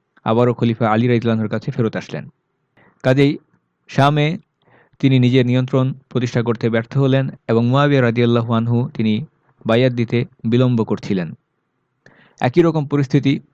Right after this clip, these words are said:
অন্যান্য প্রদেশগুলোতেও সৃষ্টি হয়। ফলে আমরা দেখতে পাই, যদিও বা খলিফা একজনই ছিলেন,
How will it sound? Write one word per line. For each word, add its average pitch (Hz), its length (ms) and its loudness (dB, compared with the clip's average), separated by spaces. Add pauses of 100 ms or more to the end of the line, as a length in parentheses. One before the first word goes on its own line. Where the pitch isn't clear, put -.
অন্যান্য 143 360 2
প্রদেশগুলোতেও 131 760 2 (380)
সৃষ্টি 135 340 0
হয়। 127 260 2 (560)
ফলে 135 220 4
আমরা 135 180 2
দেখতে 127 280 -2
পাই, 127 220 0 (460)
যদিও 143 260 4
বা 151 120 4
খলিফা 147 420 2
একজনই 139 340 0
ছিলেন, 135 340 0